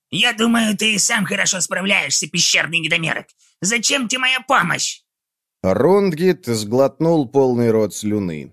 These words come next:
Speaker 2: Он стал неестественно бледен.
Speaker 1: «Я с боссом на короткой ноге, так? Я лучший гобба после Гульбаша, но Гульбаш мешается у меня под ногами. Я ему не нравлюсь, от него надо избавиться, понимаешь?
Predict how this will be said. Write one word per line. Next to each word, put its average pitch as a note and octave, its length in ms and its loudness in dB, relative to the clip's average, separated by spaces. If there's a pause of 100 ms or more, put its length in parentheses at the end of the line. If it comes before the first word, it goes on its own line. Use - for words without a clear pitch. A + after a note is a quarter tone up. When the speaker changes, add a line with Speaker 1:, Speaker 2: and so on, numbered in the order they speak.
(160)
Speaker 2:
Он G#2+ 320 2
стал B2+ 420 2
неестественно G#2 1000 0
бледен. F2 680 -2 (1000)
Speaker 1:
«Я G#3+ 240 -4
с A3+ 80 -8
боссом C4+ 340 -4
на B3 80 -8
короткой C4 400 -4
ноге, B3+ 320 -6
так? D4 160 -4 (320)
Я D#3+ 180 -2
лучший B3 320 -4
гобба B3 380 -2
после A#3+ 300 -6
Гульбаша, A#3+ 580 -4 (160)
но G3+ 100 -6
Гульбаш C#4 440 -4
мешается D4 600 -6
у C4+ 60 -16
меня C#4 220 -6
под B3+ 160 -8
ногами. D3 540 -8 (200)
Я E3+ 200 0
ему G3+ 160 -2
не G#3+ 100 -2
нравлюсь, G#3+ 600 -4
от F#3+ 180 -2
него A#3 280 -4
надо A#3 260 -2
избавиться, A3 680 -2
понимаешь? F#3+ 600 -6